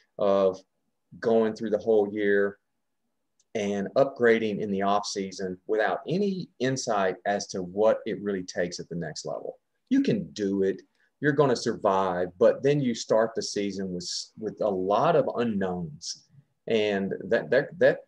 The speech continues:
that creates anxiety when you get into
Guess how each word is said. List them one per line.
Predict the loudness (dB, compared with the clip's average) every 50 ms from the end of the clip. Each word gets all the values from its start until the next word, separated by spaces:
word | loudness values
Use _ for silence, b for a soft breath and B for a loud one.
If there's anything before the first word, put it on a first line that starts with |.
| _ _ 0
that | 2 2 2
creates | 0 -2 0 0 0 0 0
anxiety | 0 0 -2 -2 0 2 2 4 2 2 0 -2 -6 -12 -18 _ _ _ _
when | -8 -8 -6
you | -6 -8 -6
get | -4 -2 -2 0
into | -2 -2 -4 -4 -4 -4 -4 -4 -4 -6